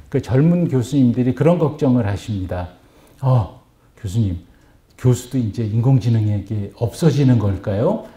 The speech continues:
그러면 제가 이런 얘기를 합니다. "인간, 이 세상에서 안 없어질 직업이 딱 두 개 있는데 아마 창녀하고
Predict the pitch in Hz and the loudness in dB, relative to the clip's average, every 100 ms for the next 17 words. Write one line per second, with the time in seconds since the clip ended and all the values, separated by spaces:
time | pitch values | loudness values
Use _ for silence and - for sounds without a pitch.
0 | _ 120 120 120 104 - 117 117 113 117 | _ -4 0 0 -2 -6 -4 -2 0 2
1 | 170 165 135 117 95 90 85 90 98 131 | 4 2 0 -2 -4 -6 -6 -4 0 2
2 | 135 123 127 - - 123 113 147 156 151 | 2 -2 -6 -14 -8 -4 -2 -2 -2 -4
3 | 143 90 104 151 170 175 139 143 135 120 | -6 -4 0 2 0 -2 -4 -6 -8 -6
4 | 123 131 165 170 - 139 143 135 101 98 | -6 -6 -8 -10 -10 -6 -2 0 0 -2
5 | 147 156 - - - - 120 131 117 127 | -2 -4 -10 -20 -16 -6 -2 -2 -2 -4
6 | 85 - _ _ - 165 180 175 160 139 | -8 -14 _ _ -12 -8 -4 -2 -2 -4
7 | 107 160 220 - | -4 -4 -4 -8